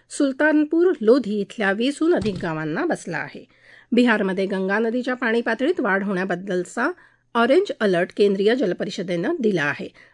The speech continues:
आज अनेक निरीक्षण स्थानकांजवळ पाण्यानं धोक्याची पातळी ओलांडल्याची माहिती परिषदेने काढलेल्या विशेष निवेदनात दिली आहे.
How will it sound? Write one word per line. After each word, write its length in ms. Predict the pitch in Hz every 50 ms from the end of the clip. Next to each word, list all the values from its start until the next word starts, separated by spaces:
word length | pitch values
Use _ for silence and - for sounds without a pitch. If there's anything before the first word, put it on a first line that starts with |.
| _ -
आज 300 | - 220 214 208 202 - - -
अनेक 360 | 233 233 240 285 359 370 _ _ _ _ _ -
निरीक्षण 640 | 254 233 220 214 208 190 - - - 214 202 208 214
स्थानकांजवळ 1000 | 208 - - - 226 208 180 185 175 - 180 185 190 185 240 294 302 254 - - - - - - - -
पाण्यानं 520 | 269 262 269 285 302 311 320 330 359 349
धोक्याची 460 | 262 240 220 - 214 202 196 - 247
पातळी 360 | 220 - 202 196 - 202 190 196
ओलांडल्याची 540 | 196 185 175 175 180 180 180 175 180 -
माहिती 340 | 208 185 180 196 190 - 285
परिषदेने 600 | 349 - 247 285 339 - 294 220 196 180 175 170
काढलेल्या 520 | 151 - 165 165 180 175 185 175 175 226 330 - - - - _ -
विशेष 440 | 220 254 254 262 - 294 320 302 -
निवेदनात 560 | 269 226 196 185 175 175 185 170 170 180 247 320 311 _ -
दिली 280 | 240 202 214 202 180 165
आहे. 360 | 151 135 - - - - _